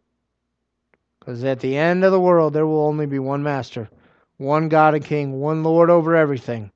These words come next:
and his name is Jesus. Let us pray. Abba, Father, Lord Jesus, I give you thanks for this day. I give you thanks for all my brothers and sisters. Thank you for the great honor it is to preach your word, to worship your holy name.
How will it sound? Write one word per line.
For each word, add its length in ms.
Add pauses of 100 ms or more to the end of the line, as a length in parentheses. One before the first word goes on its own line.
(480)
and 100
his 240
name 220
is 100
Jesus. 520 (180)
Let 100
us 100
pray. 300 (1080)
Abba, 180
Father, 440 (140)
Lord 220
Jesus, 520
I 60
give 160
you 80
thanks 300
for 100
this 220
day. 220
I 20
give 140
you 40
thanks 260
for 120
all 80
my 100
brothers 460
and 80
sisters. 480
Thank 260
you 80
for 240 (400)
the 80
great 240
honor 300
it 80
is 160
to 100
preach 320
your 100
word, 300
to 100
worship 440
your 100
holy 300
name. 340